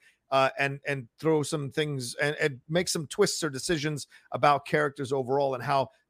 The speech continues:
T'Challa really kinda can change everything. We're walking into this with one storyline about, uh, Nick Fury bringing the Avengers together and what that leads to.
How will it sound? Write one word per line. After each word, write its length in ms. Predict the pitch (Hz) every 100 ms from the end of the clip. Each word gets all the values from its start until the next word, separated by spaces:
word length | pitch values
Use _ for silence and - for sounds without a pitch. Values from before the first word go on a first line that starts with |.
| -
T'Challa 520 | 139 - 175 170 143
really 220 | 147 151
kinda 240 | 143 139 127
can 160 | 127
change 440 | 113 151 143 135 113
everything. 460 | 113 113 - 113 104 - _
We're 140 | 147 190
walking 340 | 247 285 233
into 280 | 240 190 151
this 640 | 127 160 392 175 151 - -
with 440 | 143 185 208 180 -
one 440 | 139 131 180 302 330
storyline 880 | - - 240 339 294 175 143 143 147 -
about, 400 | 131 170 180 - _ _ -
uh, 100 | 147
Nick 240 | 156 226
Fury 560 | - 151 254 294 156 123
bringing 460 | 139 180 254 254 214
the 160 | 170 -
Avengers 480 | 170 147 226 202 185
together 400 | 180 208 220 208 175
and 180 | 160
what 240 | 143 220 220
that 220 | 196 165
leads 420 | 151 214 320 -
to. 320 | - 156 147